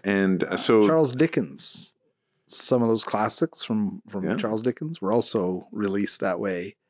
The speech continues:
Speaker 1: Oh, interesting.
Speaker 2: back in the nineteenth century.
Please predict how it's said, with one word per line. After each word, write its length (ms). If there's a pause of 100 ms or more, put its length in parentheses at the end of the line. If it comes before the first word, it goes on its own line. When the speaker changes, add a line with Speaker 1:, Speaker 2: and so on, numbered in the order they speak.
(160)
Speaker 1:
Oh, 160
interesting. 420
Speaker 2:
back 280
in 140
the 240 (560)
nineteenth 420
century. 480